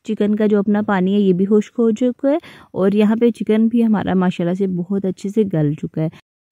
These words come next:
तो यहाँ पे अब हमने कुछ फ्लेवर शामिल करने हैं। तो मैं इसमें शामिल कर रही हूँ तकरीबन दो खाने के चम्मच सोया सॉस। सोया सॉस शामिल करने के साथ साथ इसमें शामिल कर दिए मैंने दो खाने के चम्मच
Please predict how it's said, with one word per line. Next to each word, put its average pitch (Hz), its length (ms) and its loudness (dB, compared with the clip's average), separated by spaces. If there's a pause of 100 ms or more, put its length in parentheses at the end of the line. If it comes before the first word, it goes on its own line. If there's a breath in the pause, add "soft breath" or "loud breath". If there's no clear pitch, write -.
तो 202 80 0
यहाँ 208 300 0
पे 311 120 0
अब 262 140 -2
हमने 233 300 2
कुछ 226 180 2
फ्लेवर 220 440 0
शामिल 220 400 -2
करने 208 300 0
हैं। 254 100 -2
तो 285 120 0
मैं 208 220 0
इसमें 233 200 -2
शामिल 196 340 -2
कर 208 180 -2
रही 202 80 -2
हूँ 208 80 -2
तकरीबन 208 380 -2
दो 185 280 0
खाने 180 360 -4
के 190 120 -2
चम्मच 185 380 -4
सोया 160 380 -4
सॉस। 269 420 -4
सोया 185 340 -4
सॉस 262 240 -4
शामिल 214 340 -2
करने 208 240 -2
के 214 120 -4
साथ 185 260 -2
साथ 214 220 -2 (460 loud breath)
इसमें 220 260 -2
शामिल 190 340 0
कर 190 200 -2
दिए 185 200 -4
मैंने 180 360 -2 (420 soft breath)
दो 240 300 2
खाने 196 320 0
के 196 120 -2
चम्मच 196 520 -2